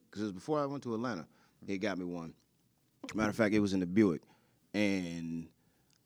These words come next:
I had it in Cincinnati for one, two, two years. And then after that, about two thousand nine, ten,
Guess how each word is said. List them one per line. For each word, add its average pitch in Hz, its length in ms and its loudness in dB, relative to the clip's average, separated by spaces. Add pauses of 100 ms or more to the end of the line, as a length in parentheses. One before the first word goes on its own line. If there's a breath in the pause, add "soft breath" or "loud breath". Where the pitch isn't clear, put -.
(640)
I 104 100 0
had 113 200 6
it - 40 4
in 104 60 0
Cincinnati 113 480 2
for 92 320 0 (320)
one, 127 520 0
two, 127 560 0 (200)
two 202 200 6
years. 147 520 4
And 107 120 0
then 110 120 4
after 104 260 0
that, 110 320 4 (560 soft breath)
about 98 320 2
two 120 100 -4
thousand 98 440 0
nine, 95 420 0
ten, 90 500 -2